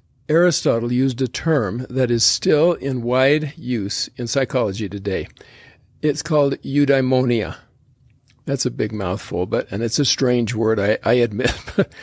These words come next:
it's an interesting word. Eudaimonia, E U D A I M O N I A. It refers to a state of deep well-being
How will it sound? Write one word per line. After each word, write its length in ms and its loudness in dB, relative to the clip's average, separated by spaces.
it's 160 2
an 120 4
interesting 440 2
word. 240 2
Eudaimonia, 1000 2
E 80 4
U 260 4
D 300 2
A 300 0
I 220 0
M 340 -4
O 340 0
N 400 -4
I 280 -4
A. 280 -2
It 140 2
refers 460 2
to 160 2
a 80 4
state 520 2
of 300 -4
deep 320 2
well-being 960 0